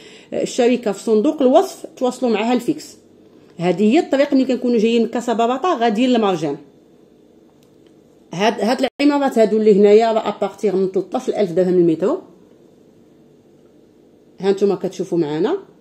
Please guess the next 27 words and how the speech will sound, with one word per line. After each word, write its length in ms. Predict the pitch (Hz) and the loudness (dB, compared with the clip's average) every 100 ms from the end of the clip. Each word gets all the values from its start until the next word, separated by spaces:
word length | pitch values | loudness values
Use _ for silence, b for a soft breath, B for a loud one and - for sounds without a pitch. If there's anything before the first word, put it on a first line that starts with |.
| _ | _
ما 160 | 208 208 | 0 0
كنعتذر 600 | 208 233 185 285 254 240 | 0 0 0 2 2 2
ان 160 | 226 | 2
الفيديو 420 | 226 196 226 185 202 | 2 0 0 4 4
مصور 440 | 202 220 202 190 | 4 0 2 0
ب-، 840 | 175 175 170 170 - - - - - | -2 -2 -2 -2 -4 -6 -8 -10 -10
بالطول 480 | 220 - 247 240 | -10 0 4 4
ماشي 220 | 208 190 196 | 4 2 0
بالعرض، 340 | 170 196 262 | 0 0 0
وكنزيد 440 | 233 240 190 269 | -2 0 0 2
ناكد 360 | 262 247 - 240 | 0 -2 -2 -2
عليكم 440 | 233 277 - 185 | 0 -2 -2 -2
وكنزيد 480 | 170 175 185 180 294 | -2 0 0 2 0
نوصي 400 | 269 269 269 277 | 0 -2 -4 -4
للناس، 520 | 262 262 262 180 175 | -2 0 0 0 -4
الله 100 | 196 | -6
يجزيكم 360 | 214 233 247 247 | -4 -4 -6 -6
الخير، 240 | 247 269 | -6 -6
صوروا 360 | 262 254 226 247 | -6 -6 -4 -2
لنا 120 | 254 | 0
الفيديوهات 420 | 254 226 226 277 | -2 -4 -4 -6
في 60 | 302 | -6
التليفون 440 | - 240 247 285 | -2 0 0 -2
يكون 260 | 262 269 254 | -4 -2 -2
بالعرض 380 | 247 214 294 254 | -2 0 -2 -2
ماشي 220 | 262 269 | -2 -4
بالطول، 380 | 202 - 294 | -6 -2 0